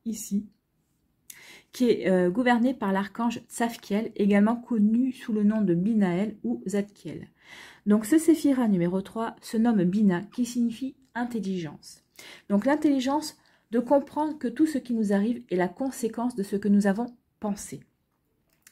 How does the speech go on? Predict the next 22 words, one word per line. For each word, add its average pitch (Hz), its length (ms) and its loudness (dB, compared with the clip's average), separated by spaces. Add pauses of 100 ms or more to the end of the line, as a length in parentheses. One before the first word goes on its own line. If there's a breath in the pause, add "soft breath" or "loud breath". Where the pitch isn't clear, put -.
C'est 226 220 -4
également 247 340 2
de 214 120 0
bien 214 200 -4
terminer 226 480 0 (300 loud breath)
ce 226 140 -2
que 220 160 0
l'on 226 200 2
a 202 80 4
commencé, 214 640 -4
si - 140 -10
cela 226 240 2
va 196 100 2
dans 202 120 2
l'intérêt 202 520 -2 (160)
général. 175 600 -2 (440 loud breath)
C'est 240 180 -2
aussi 262 220 2
savoir 214 280 -2
tirer 214 320 -2
la 220 120 4
leçon 226 460 -2